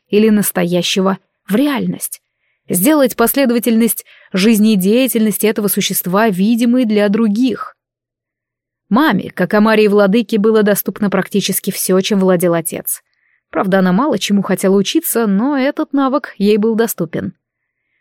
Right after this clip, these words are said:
Проблема заключалась в том, что уходило у неё на это гораздо больше сил и могло повлечь неприятные ощущения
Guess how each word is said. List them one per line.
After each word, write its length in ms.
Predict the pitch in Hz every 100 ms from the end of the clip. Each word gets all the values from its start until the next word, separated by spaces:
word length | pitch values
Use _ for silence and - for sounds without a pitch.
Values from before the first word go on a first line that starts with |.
| _
Проблема 440 | - 208 226 247 220
заключалась 580 | 202 220 208 220 214 -
в 80 |
том, 300 | - 262 208 - _ _ -
что 280 | - 269
уходило 520 | 277 - 240 226 269 247
у 80 |
неё 300 | 233 226 233
на 160 | 226 220
это 120 | 214
гораздо 520 | 202 196 277 285 208
больше 360 | 202 214 208 185
сил 380 | - - 214 202
и 40 |
могло 320 | 185 190 190
повлечь 460 | 190 185 196 196 -
неприятные 640 | 240 247 240 269 277 247
ощущения 840 | 240 - 233 - 277 190 170 -